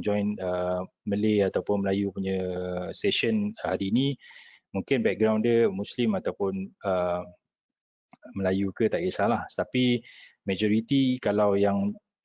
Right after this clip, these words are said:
ah, Melayu kita akan tanya produk yang syariah. So saya pilih futures, ah, crude palm oil ni sebab dia produk Malaysia yang syariah. Produk global ada yang boleh dikatakan sama dengan produk F C P O tapi kita nak, ah, promote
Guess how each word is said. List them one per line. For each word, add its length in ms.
ah, 160
Melayu 320
kita 320
akan 160
tanya 400
produk 320
yang 160
syariah. 560
So 560
saya 240
pilih 400
futures, 720
ah, 240
crude 240
palm 160
oil 160
ni 100
sebab 380
dia 560
produk 240
Malaysia 320
yang 80
syariah. 400
Produk 240
global 400
ada 80
yang 320
boleh 160
dikatakan 480
sama 240
dengan 160
produk 320
F 80
C 100
P 160
O 80
tapi 240
kita 160
nak, 160
ah, 200
promote 320